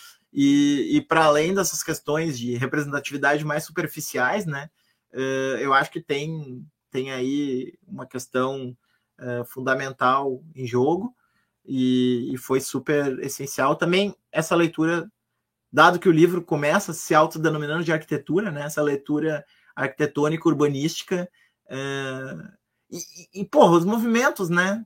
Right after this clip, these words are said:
Dois mil e treze lá, não é à toa que vocês gostam, né, Isadora e Rita? Porque, é...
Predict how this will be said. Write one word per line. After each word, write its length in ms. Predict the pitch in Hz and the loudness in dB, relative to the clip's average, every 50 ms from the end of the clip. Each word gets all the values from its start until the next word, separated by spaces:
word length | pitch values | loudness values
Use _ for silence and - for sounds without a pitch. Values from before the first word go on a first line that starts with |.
| _ - | _ -10
Dois 200 | 156 151 160 160 | -4 -2 -2 0
mil 120 | 180 180 | 0 -2
e 60 | 170 | -2
treze 340 | - 160 170 190 196 180 170 | 0 2 4 4 4 2 2
lá, 160 | 160 156 170 | 0 0 2
não 120 | 180 175 175 | 2 2 2
é 60 | 196 | 0
à 40 | 208 | 0
toa 240 | 208 - 208 220 | 0 2 0 0
que 60 | 220 - | 0 -2
vocês 260 | 208 - 214 202 180 | -8 -4 -2 -2 0
gostam, 400 | 160 160 165 170 170 - 170 156 | 2 2 2 2 2 -2 -6 -6
né, 100 | 147 147 | -6 -4
Isadora 380 | 156 165 143 135 135 139 143 | -4 -4 -4 -4 -4 -4 -2
e 40 | 139 | -2
Rita? 300 | 127 139 127 - 123 120 _ _ _ _ - - - - - - - _ _ - | -4 -4 -6 -8 -12 -16 _ _ _ _ -20 -20 -20 -20 -20 -20 -20 _ _ -2
Porque, 520 | 165 180 170 185 185 190 196 202 196 - - | -2 -2 2 8 10 10 10 10 8 4 4
é... 420 | 170 196 202 196 202 - - - | 6 6 6 6 4 -2 -4 -10